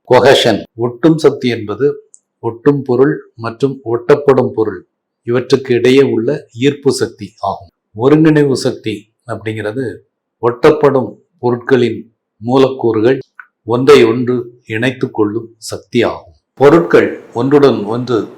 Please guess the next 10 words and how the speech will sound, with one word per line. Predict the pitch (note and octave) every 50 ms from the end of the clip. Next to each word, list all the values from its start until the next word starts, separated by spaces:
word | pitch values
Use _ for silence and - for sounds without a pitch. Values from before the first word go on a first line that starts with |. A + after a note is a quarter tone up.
| -
ஒட்டிக்கொள்வது | A#2+ A#2+ - - - - C3 A#2 A2+ A2 G2+ G#2+ G#2
என்பது | G2+ G#2 A#2+ C3 C3+ A#2+ A2+
மூன்று | B2 C#3 D3+ D#3 D3+ - -
கட்டங்களாக | A#2+ - B2 A2+ A2+ G#2+ G#2+ G#2 - A2 G#2 - - - G2
நடக்கிறது. | G2+ F#2+ G2 - - G#2 G2 F#2 F2+ B2 - - -
Penetrating, | B2 B2+ D#3 D#3 D#3 D#3 D#3 D3+ C#3+ A#2+ - - D#3 D#3 D#3 D#3 -
penetration | - B2 C#3 D3+ D3+ - - C#3+ C3+ B2 - - C#3+ C3+ C#3 C3+
and | A#2+ G#2+ G#2+ G#2 _ _ A#2
interlocking, | A2 - C3+ B2+ B2 A#2 G#2+ - - - C3 C3 _ -
hardening | B2 C3+ D3+ D3+ D3+ D3+ D#3 D#3 D#3